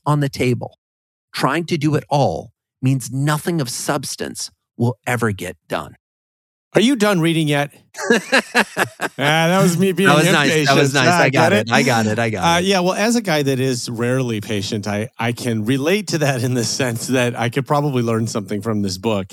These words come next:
Speaker 2: and, uh, and, and learn how to focus more on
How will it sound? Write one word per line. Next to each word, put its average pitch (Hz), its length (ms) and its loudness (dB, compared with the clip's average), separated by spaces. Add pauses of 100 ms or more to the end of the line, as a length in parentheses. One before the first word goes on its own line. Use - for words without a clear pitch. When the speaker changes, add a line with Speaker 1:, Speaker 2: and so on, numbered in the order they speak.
(360)
Speaker 2:
and, 101 560 -2
uh, 98 380 -2
and, 104 300 -4
and 107 200 -2
learn 117 260 0
how 107 400 -2
to 104 380 -4 (260)
focus 151 760 -6
more 104 520 -6
on 101 420 -8